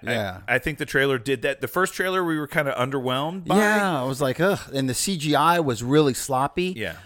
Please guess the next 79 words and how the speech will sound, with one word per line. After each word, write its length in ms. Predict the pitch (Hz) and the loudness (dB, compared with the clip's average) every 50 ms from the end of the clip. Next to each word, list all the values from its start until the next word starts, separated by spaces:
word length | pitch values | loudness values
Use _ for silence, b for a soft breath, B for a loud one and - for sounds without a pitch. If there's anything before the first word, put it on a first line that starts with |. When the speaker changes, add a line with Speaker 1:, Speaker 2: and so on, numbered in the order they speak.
| B B | B B
Speaker 2:
I 100 | - 127 | -4 -2
think 160 | 139 147 - | -2 -2 0
they 80 | 151 | 0
were 140 | 135 123 113 | 2 2 0
pressured 380 | - - 143 143 - - 131 107 | 0 -2 -4 -4 -2 -4 -8 -8
to 40 | 117 | -6
get 180 | 101 131 120 | -6 -8 -6
something 360 | - - 131 110 - 113 107 | -6 -8 -8 -8 -6 -6 -4
out, 260 | 107 113 131 147 143 - | -2 -2 -2 -2 -2 -2
but 140 | 123 110 110 | -4 -4 -4
it 120 | - 127 127 | -4 -4 -4
looks 260 | 135 160 180 - - | -2 -2 -2 -2 -4
like 140 | 196 185 - | -4 -4 -4
they've 160 | 131 120 104 | -4 -4 -2
refined 540 | 110 101 - - - 110 104 113 127 139 160 | -4 -6 -6 -6 -6 -6 -4 -4 -4 -4 -4
it 80 | 156 170 | -2 -2
a 60 | 165 | -2
Speaker 1:
Yeah. 180 | 175 175 180 190 | -2 -2 -4 -4
Speaker 2:
lot. 160 | 214 226 - - B B B B B | -6 -6 -10 -14 B B B B B
Speaker 1:
It 40 | B | B
Speaker 2:
And 100 | 123 127 | -2 0
Speaker 1:
looks 140 | 127 127 123 | 2 2 4
Speaker 2:
a 20 | |
lot 80 | 127 127 | 4 4
Speaker 1:
really 160 | - 113 107 | 4 4 2
Speaker 2:
of 60 | 104 104 | 0 0
the, 40 | 101 | -2
Speaker 1:
good. 100 | - - | -2 0
Speaker 2:
it 60 | 170 | 0
looks 260 | 165 165 156 - - | 2 2 2 0 0
good 280 | - - 143 135 123 107 | 0 4 4 4 4 4
now. 360 | 110 113 110 110 104 95 92 | 0 -2 -2 -2 -4 -4 -6
Yeah, 300 | 101 101 104 101 98 82 - | -4 -4 -4 -4 -4 -2 0
absolutely. 720 | 120 143 151 - - - 104 104 110 113 104 90 98 101 | 2 2 2 2 0 -4 -4 -2 -2 -4 -4 -6 -6 -8
Speaker 1:
Yeah. 120 | 92 76 - _ - | -8 -8 -10 _ -14
So 140 | - - 127 | -10 -6 -2
we'll 160 | 135 151 160 | -2 0 0
look 120 | 165 160 | 0 -2
forward 240 | - - 147 135 127 | -2 0 0 0 0
to 40 | 110 | 0
that. 260 | 104 92 85 - - | 0 -2 -2 -6 -6
So 120 | - - 127 | -4 0 4
that'll 220 | 135 147 160 165 | 4 4 4 4
be 260 | 156 160 151 151 147 | 2 0 0 0 0
in, 100 | 143 135 | 0 0
I 100 | 127 120 | -2 -4
think, 220 | 117 - 165 147 - | -4 -4 -8 -8 -6
three 160 | 165 175 170 | -4 -4 -4
weeks. 320 | 170 175 156 101 - - - | -2 -2 -4 -6 -6 -8 -8
I 140 | 101 98 95 | -6 -6 -6
think, 240 | - 135 - - | -8 -10 -8 -6
uh, 500 | 117 110 110 107 107 107 107 104 104 107 107 | -4 -2 0 0 0 0 -2 -2 -2 -4 -4
August 480 | - 113 123 127 139 131 - - - - | -2 -4 -4 -4 -4 -6 -6 -6 -6 -4
seventeenth, 640 | - 131 127 143 135 - - 156 190 220 - - | -4 -4 -4 -4 -6 -10 -10 -10 -10 -12 -12 -12
I 60 | - | -10
believe, 380 | 135 135 139 147 151 170 190 185 | -8 -8 -6 -6 -6 -6 -6 -8
is 220 | 139 135 139 143 | -8 -8 -10 -10
the 180 | 139 131 131 127 | -8 -6 -8 -6
premiere 320 | 127 - 139 127 135 139 | -6 -8 -10 -8 -8 -10
date 220 | 135 135 135 151 - | -8 -8 -10 -10 -10
for 100 | - 131 | -12 -10
that. 260 | 131 135 - - - | -10 -10 -10 -12 -14
So, 280 | - - 113 98 95 95 | -12 -8 -8 -6 -6 -6
Speaker 2:
I 60 | 98 | -6
Speaker 1:
uh, 40 | 98 | -4
Speaker 2:
believe 180 | 135 147 131 | -4 -4 -4
so, 140 | - - 147 | -2 -4 -4
yes. 240 | 123 110 117 95 117 | -4 -4 -6 -6 -6
Speaker 1:
yeah, 160 | 110 87 85 | -8 -8 -8
so 160 | - - 104 | -10 -12 -12
we'll 80 | 98 107 | -10 -10
get 220 | 110 127 120 - | -10 -12 -10 -6
that, 280 | 123 120 117 117 - - | -4 -4 -4 -4 -4 -4
uh, 120 | 123 117 | -4 -2
here 140 | 120 135 131 | -2 -2 -4
in 60 | 131 | -6
about 200 | 127 127 123 123 | -6 -8 -8 -8
three 160 | - 135 143 | -8 -8 -8
weeks. 360 | 143 151 151 - - - - | -6 -6 -8 -10 -10 -16 -20